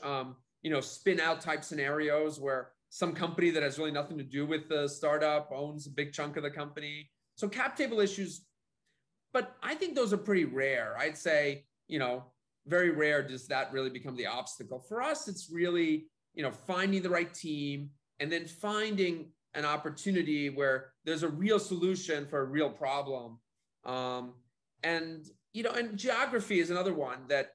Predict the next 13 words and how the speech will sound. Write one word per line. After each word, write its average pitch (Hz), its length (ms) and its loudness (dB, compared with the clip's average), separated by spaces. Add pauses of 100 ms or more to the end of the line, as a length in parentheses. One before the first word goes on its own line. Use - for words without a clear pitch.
I 151 40 -2
think 220 200 -6
it's 202 120 -2
important 190 520 2
for 147 340 -2 (120)
founders 151 760 0 (380)
to 185 80 2
really 311 260 0
figure 190 380 0
out 175 440 2
what 180 280 0
the 170 80 0
criteria 156 920 2